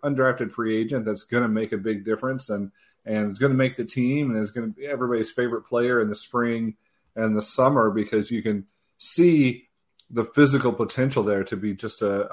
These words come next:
a matchup nightmare and a freak. But I think with the way that they feature that second position and that, the second tight end position, it just seems like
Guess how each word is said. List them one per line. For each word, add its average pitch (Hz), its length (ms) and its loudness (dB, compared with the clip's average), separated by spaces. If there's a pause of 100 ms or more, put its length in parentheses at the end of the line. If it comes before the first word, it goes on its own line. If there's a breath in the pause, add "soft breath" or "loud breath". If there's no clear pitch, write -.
(140)
a 110 60 -8
matchup 110 480 -4
nightmare 101 520 -4
and 98 80 -8
a - 20 -10
freak. 139 380 -2 (120)
But 107 300 -2 (1000)
I 131 120 2
think 175 500 0 (100)
with 127 400 2
the 123 460 -4
way 123 340 6
that 143 200 2
they 131 160 4
feature 127 560 -2
that 110 240 0
second 117 380 -2
position 120 480 -2
and 113 120 0
that, 107 300 -4
the 110 100 -4
second 110 280 -4
tight 113 160 -2
end 117 160 -4
position, 104 540 -2 (440)
it 117 60 -8
just 139 260 2
seems 160 320 2
like 117 500 4